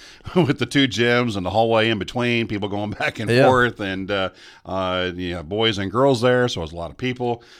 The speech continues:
Speaker 1: Uh, I just, and I just love this tournament. And,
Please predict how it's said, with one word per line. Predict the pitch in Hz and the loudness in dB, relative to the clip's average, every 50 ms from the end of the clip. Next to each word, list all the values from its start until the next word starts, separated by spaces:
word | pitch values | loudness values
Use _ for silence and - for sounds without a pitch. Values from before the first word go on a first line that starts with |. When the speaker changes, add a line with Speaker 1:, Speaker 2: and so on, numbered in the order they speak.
| - - | -20 -14
Speaker 1:
Uh, | - 90 90 90 90 87 87 90 85 85 | -10 -8 -6 -4 -4 -4 -4 -6 -6 -8
I | 101 | -8
just, | 110 110 127 123 - - - - | -6 -6 -6 -6 -8 -10 -14 -16
and | - - 98 92 92 92 90 87 90 87 - | -14 -12 -10 -8 -8 -8 -8 -10 -12 -14 -14
I | 80 90 | -14 -12
just | 90 95 92 95 | -10 -10 -8 -4
love | 104 110 113 101 | -2 -2 -2 -2
this | 101 92 - | -4 -6 -6
tournament. | - 120 113 90 80 87 | -6 -8 -8 -8 -8 -8
And, | 110 113 104 104 - | -8 -10 -10 -12 -12